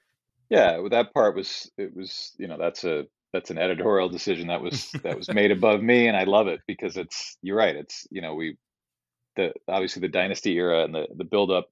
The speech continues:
Speaker 2: to it comes very early on in the birth of the Islanders with Roy Bowe and, and his
Speaker 1: Hmm.
Speaker 2: failures and, and John Pickett. Um,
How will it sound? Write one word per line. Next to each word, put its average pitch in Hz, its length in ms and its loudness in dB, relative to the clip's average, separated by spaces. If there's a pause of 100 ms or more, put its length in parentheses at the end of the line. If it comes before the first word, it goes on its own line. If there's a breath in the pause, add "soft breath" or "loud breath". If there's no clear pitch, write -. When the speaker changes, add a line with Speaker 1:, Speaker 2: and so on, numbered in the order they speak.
Speaker 2:
to 95 200 2
it 85 180 0 (680)
comes 117 560 0
very 110 260 4
early 98 260 2
on 98 220 0
in 95 60 -4
the 92 60 -8
birth 95 320 -4
of 92 60 -8
the 90 80 -2
Islanders 87 340 -6
with 82 100 -14
Roy 82 220 -4
Bowe 85 400 0
and, 78 180 -10
and - 200 -12
his 98 140 -10
Speaker 1:
Hmm. 123 80 -6
Speaker 2:
failures 82 480 -2
and, 85 220 -14
and 87 160 -14
John 87 300 -6
Pickett. 98 380 2 (100)
Um, 82 360 -2